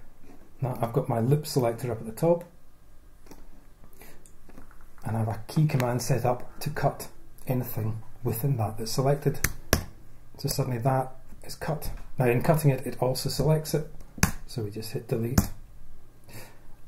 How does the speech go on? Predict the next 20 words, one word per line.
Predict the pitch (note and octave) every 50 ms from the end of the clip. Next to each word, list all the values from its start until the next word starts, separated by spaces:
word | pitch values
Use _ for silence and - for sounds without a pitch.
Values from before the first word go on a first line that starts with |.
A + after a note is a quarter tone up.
| - -
And | - A#2
in | A#2 A2
bringing | - C#3+ D3+ E3 E3
everything | D3+ D3 C3+ B2+ B2+ B2
back | A2 B2+ C3 C3+ C3 - -
here, | - - - D3+ B2+ A2 A2 C3+ - - - - - - - - - - - - - - - - - - - - - - - - - - - - - - - - - - - - - - - - - - - - - - - - - - - - - - - - - - - - - - - - - - - - - - - - - -
I've | - A#2 A2+
got | - G#2
another | C3 D3+ B2
command | A2 G#2+ - - G#2+ A2+ B2+ C#3
if | D3 - -
you | -
have. | - A#2 A2 A2+ A2 - - - - - - - - - - - - - - - - - - - - - - - - - - - - -
On | A2+ G#2+
my | G2+ A2 A2+ A#2
system, | A2+ - - A2+ - - C#3+ C#3 C#3+ C#3+ -
it's | - A2 A2 - - - - - - - - -
Shift | - - - - - - -
and | - A2+ A2 -
F | - C3+ D3 D#3 D3+ -